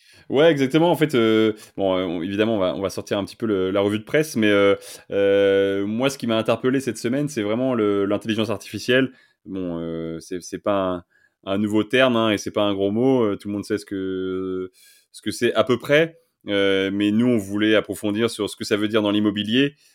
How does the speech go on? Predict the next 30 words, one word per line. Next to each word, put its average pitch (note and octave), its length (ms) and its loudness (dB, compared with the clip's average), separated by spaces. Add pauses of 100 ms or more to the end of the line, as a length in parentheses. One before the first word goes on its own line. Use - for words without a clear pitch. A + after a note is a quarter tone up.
(120)
euh, F2+ 540 0
comment G#2+ 240 2
vous G2 80 -4
pouvez A#2+ 180 0
vous A2 160 0
en A2 60 2
servir. C3 440 2
Comme G2+ 240 0
c'est, - 120 -12
enfin, F#2 180 -8
c'est - 140 -12
vraiment F#2+ 240 -4
un F#2 100 -4
outil F#2 300 -14
hyper G#2 340 -10
puissant, A2 460 -8
euh, F#2 120 -6
l'intelligence F2+ 440 -8
artificielle, F2+ 760 -4 (460)
euh, F2 680 -2
malgré F#2+ 420 -4
les F#2 80 -4
dérives F#2+ 320 2
qu'on F#2 100 -14
peut F#2+ 120 -2
avoir G2 200 0
comme G2 140 -8
dans F#2 100 -6
toute - 220 -18
innovation. F#2+ 560 -6